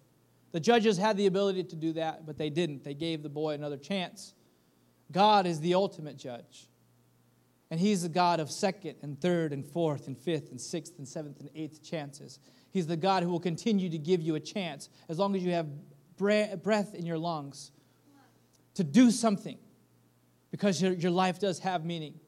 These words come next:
You carry his image inside of you, and he wants you to know him and to live fully alive in him. If you're a follower of Jesus, you've been gifted something from him to bless others, but maybe you haven't seen it work in your life yet because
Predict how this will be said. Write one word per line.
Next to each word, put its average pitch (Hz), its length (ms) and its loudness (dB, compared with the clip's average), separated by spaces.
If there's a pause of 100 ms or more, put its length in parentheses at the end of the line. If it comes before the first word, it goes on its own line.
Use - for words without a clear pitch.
(440)
You 170 140 -4
carry 196 340 2
his 170 260 0
image 170 400 -4
inside 160 460 -4
of 135 80 -10
you, 135 200 -14 (500)
and 143 80 -6
he 170 100 0
wants 170 380 0
you 156 80 -2
to 156 120 -6
know 180 300 6
him 202 300 6 (260)
and 165 140 -2
to 165 100 0
live 160 340 4
fully 185 420 6
alive 151 520 0 (440)
in 143 140 -6
him. 117 220 -8 (1200)
If 151 160 -6
you're 208 140 8
a 175 40 6
follower 202 400 6
of 175 120 0
Jesus, 175 420 0
you've 185 160 -2
been 156 280 -2
gifted 196 420 2
something 180 640 -4 (260)
from 196 280 4
him 175 280 2
to 165 80 -2
bless 175 320 0
others, 175 400 -2 (840)
but 170 120 -2
maybe 196 240 8
you 180 140 4
haven't 175 320 2
seen 208 320 4
it 175 100 2
work 185 320 4
in 170 80 -2
your 165 120 0
life 175 340 -2
yet 160 240 -4
because 156 460 -6